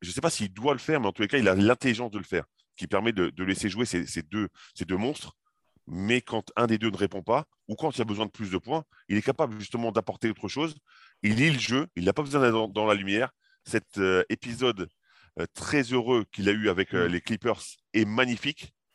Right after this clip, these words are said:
Speaker 1: parce que ça l'a relancé complètement.
Speaker 2: Ouais.
Speaker 1: On est ravis qu'il continue là-bas, parce que s'il nous revient à chaque fois comme ça, il peut jouer encore dix ans, hein, Nico Batum.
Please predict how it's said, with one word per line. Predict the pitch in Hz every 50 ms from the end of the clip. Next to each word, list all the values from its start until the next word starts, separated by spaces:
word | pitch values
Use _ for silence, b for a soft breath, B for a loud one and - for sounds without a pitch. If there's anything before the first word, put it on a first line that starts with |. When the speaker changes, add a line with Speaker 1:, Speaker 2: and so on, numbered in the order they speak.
| _ _ _
Speaker 1:
parce | - 98 95 -
que | - -
ça | - - 104 95
l'a | 95 90
relancé | 85 104 107 107 104 - - - 107 -
complètement. | _ - 131 117 123 120 113 113 120 135
Speaker 2:
Ouais. | 156 - _ - - - - - _ _ -
Speaker 1:
On | 95 104 107
est | 104
ravis | 101 - 135 143 135 147 151
qu'il | - -
continue | - 120 110 - 117 113 107
là-bas, | 101 101 101 127 156 165 - _ b b b b b b -
parce | 104 98 -
que | - 113
s'il | - - - 127
nous | 120 117
revient | 104 107 123 123
à | - -
chaque | - - 131 120 -
fois | - 123
comme | - - 113
ça, | - - 127 143 151 - _ B B B B B -
il | 95
peut | - 113
jouer | 107 113 127
encore | 117 107 104 95
dix | 98 123 120 113
ans, | 90 87
hein, | 98 104 - _ _ _ _ _ _ _ _ _ - -
Nico | - 92 - 95
Batum. | 87 87 90 90 76